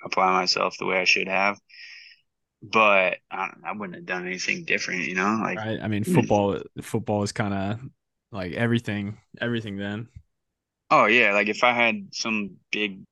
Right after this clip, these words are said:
Speaker 1: paper or s-, test or something and, you know, we were playing whoever we were playing that week, it didn't even matter.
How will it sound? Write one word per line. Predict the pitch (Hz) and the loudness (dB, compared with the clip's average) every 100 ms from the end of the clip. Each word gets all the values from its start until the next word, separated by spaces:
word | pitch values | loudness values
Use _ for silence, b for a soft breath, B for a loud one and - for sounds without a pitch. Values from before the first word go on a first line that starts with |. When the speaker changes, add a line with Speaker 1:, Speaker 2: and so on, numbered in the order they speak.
| - | -10
Speaker 1:
paper | 107 104 - 104 107 104 95 | -6 -6 0 2 4 2 0
or | 92 | -4
s-, | 92 - | -2 -2
test | - 95 95 98 - | -2 0 0 0 -2
or | |
something | 104 104 95 104 | -2 -2 0 -2
and, | 95 92 92 _ _ _ _ | -2 -6 -10 _ _ _ _
you | 104 92 | -8 -6
know, | 85 87 | -4 -4
we | 90 | -2
were | 90 | -4
playing | - 95 90 90 90 87 90 _ _ _ - | -4 -2 2 2 0 -6 -8 _ _ _ -8
whoever | 107 101 95 92 | 0 2 2 0
we | 90 | 0
were | 87 | -2
playing | - 95 90 | -2 -2 0
that | 90 - | -2 -2
week, | 92 90 | -4 -2
it | |
didn't | 95 92 | -2 -2
even | 87 90 | -4 -2
matter. | 95 92 92 | 0 0 0